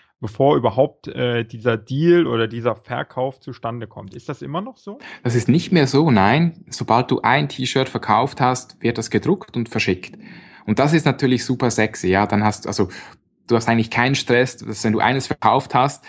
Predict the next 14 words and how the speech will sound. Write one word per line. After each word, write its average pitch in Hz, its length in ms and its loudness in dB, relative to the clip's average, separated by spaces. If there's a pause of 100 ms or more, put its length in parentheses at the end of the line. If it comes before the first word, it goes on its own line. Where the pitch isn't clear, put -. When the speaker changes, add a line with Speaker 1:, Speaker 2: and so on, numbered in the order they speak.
(140)
Speaker 2:
dass 113 100 -6
du - 80 -10
dann 117 140 2
noch 117 100 0
zwei 117 300 2
weitere 123 280 2
verkaufen 120 480 -2
musst, 170 320 0
damit 113 280 -2
du 117 60 -4
überhaupt 117 380 0
dein 107 180 0
Investment 107 520 -4
zurückerhältst, 123 1000 -2